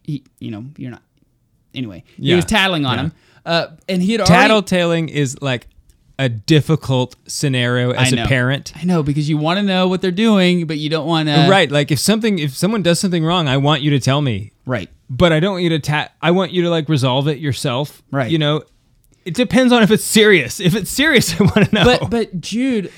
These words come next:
Speaker 1: had this, like, heartfelt, like, he was running up saying, "I already told you I was sorry."
Speaker 2: Why
Speaker 1: And
Speaker 2: was he apologizing to Luke for drinking Doctor Pepper?
Speaker 1: Because it was his Doctor Pepper.
Speaker 2: It was Luke's Doctor Pepper.
Speaker 1: Mm-hmm.
Speaker 2: Okay.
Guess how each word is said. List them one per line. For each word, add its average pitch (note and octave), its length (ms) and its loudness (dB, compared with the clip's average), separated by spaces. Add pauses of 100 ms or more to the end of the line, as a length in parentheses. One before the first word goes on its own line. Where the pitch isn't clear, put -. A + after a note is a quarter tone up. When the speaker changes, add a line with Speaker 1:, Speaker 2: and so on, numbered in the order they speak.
(220)
Speaker 1:
had F#3 340 -8
this, F3+ 220 -4
like, D3+ 280 -6 (460)
heartfelt, G3 680 -4
like, D#3+ 280 -10
he A3 200 -4
was F3 220 -4
running G3 320 -2
up G#3 180 -4
saying, G3 260 -6 (100)
"I C3 120 -12
already A3+ 320 -10
told A3 280 -8
you G#3 120 -8
I F#3+ 100 -8
was G3 180 -12
sorry." G3+ 600 -8 (400)
Speaker 2:
Why D#3+ 220 2
Speaker 1:
And A3+ 60 2
Speaker 2:
was A3 140 0
he G#3+ 80 -2
apologizing E3 720 -2
to A#2+ 80 -2
Luke C3 340 -2
for A2+ 140 -8
drinking A2+ 380 -8
Doctor G#2+ 260 -10
Pepper? A2 260 -10
Speaker 1:
Because F3+ 160 -4
it E3+ 120 -6
was D3+ 180 -6
his D3+ 180 -6
Doctor A2+ 260 -12
Pepper. A2 220 -14
Speaker 2:
It C3+ 40 -2
was B2+ 120 -4
Luke's C3+ 260 0
Doctor A2 280 -4
Pepper. F#2 260 -8
Speaker 1:
Mm-hmm. B2 560 -6
Speaker 2:
Okay. - 300 -14